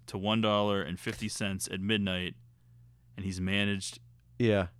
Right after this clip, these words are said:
Speaker 1: to scrounge together only ninety-seven cents.
Speaker 2: I love the interaction with this subway fare dude that he's, like, trying to haggle with over, 'cause the guy, <laughs> he's like, "Can't you just let me go?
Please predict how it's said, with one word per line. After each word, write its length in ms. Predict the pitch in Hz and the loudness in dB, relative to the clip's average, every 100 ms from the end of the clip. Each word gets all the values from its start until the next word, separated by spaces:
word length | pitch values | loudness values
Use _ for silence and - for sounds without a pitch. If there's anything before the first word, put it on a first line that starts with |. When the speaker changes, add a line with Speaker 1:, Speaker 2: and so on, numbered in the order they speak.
| - - _ - | -20 -20 _ -14
Speaker 1:
to 100 | - 110 | -8 -6
scrounge 500 | - 107 101 98 - | -2 0 0 0 -4
together 500 | 95 95 92 90 92 | -4 -4 -4 -4 -4
only 220 | 92 90 | -4 -4
ninety-seven 760 | 85 90 90 87 - 85 85 | -4 -4 -4 -6 -8 -10 -10
cents. 400 | - 78 71 - | -12 -14 -10 2
Speaker 2:
I 120 | 120 | 6
love 420 | 135 123 120 120 113 | 8 10 10 8 6
the 120 | 113 | 6
interaction 800 | 110 107 107 107 - 117 113 - | 8 8 6 4 4 4 2 2
with 220 | 107 - | 0 2
this 200 | 104 98 | 2 2
subway 480 | - - 98 98 101 | 2 4 4 6 4
fare 340 | 98 98 98 101 | 4 4 4 4
dude 280 | 104 101 | 2 2
that 100 | 101 | 2
he's, 160 | 98 101 | 0 0
like, 140 | 101 | -2
trying 240 | - 98 101 | 2 2 4
to 80 | 95 | 4
haggle 420 | 98 104 110 113 | 4 4 4 6
with 220 | 113 127 | 6 6
over, 340 | 123 123 135 | 6 6 4
'cause 200 | - 120 110 | 2 -2 0
the 100 | 117 | 4
guy, 260 | 120 123 - | 8 8 6
<laughs> 120 | - | 0
he's 140 | 254 214 | 0 -2
like, 180 | - - | -6 -4
"Can't 240 | - 247 | 2 4
you 100 | 233 | 4
just 300 | - 240 - | 2 -2 8
let 220 | 185 185 | 8 10
me 260 | 190 180 131 - 127 | 8 6 4 -2 6
go? 500 | 135 139 147 156 | 10 10 10 6